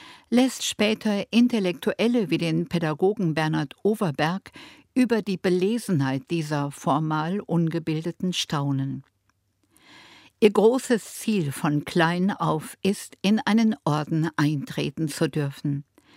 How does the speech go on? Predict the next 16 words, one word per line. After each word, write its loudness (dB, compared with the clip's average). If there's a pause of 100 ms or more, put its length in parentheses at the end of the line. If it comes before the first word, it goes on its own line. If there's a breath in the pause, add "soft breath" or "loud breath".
(480 loud breath)
Im 6
achtzehnten 0
Jahrhundert 2
konnte 2
ihr 2
jeder 2
sagen, -2
dass -4
dies -2
für -2
eine 0
Ungebildete 0
aus -6
der -2
ärmsten -2
Bauernschicht -2